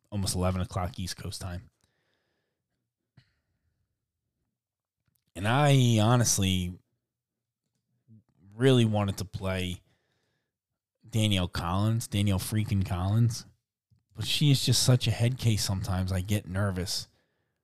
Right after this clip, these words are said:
to do so. Like, she can be an absolute train wreck at times, and especially against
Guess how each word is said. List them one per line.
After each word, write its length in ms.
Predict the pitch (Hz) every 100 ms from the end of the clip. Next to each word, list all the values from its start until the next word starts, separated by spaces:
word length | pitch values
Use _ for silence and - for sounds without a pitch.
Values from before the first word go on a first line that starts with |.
| _ _ _ _ -
to 80 |
do 200 | 107 101
so. 320 | 90 80 76 101 _ _ _ _ _ 101
Like, 160 | 90
she 240 | - 127 123
can 220 | 127 113
be 180 | 110 101
an 140 | 92 -
absolute 580 | 85 90 98 - 110 98
train 400 | - - 92 87
wreck 380 | 76 - - - -
at 140 | 90
times, 420 | - 80 78 80 104
and 100 | 95
especially 540 | - 120 113 - 117
against 460 | 107 110 110 -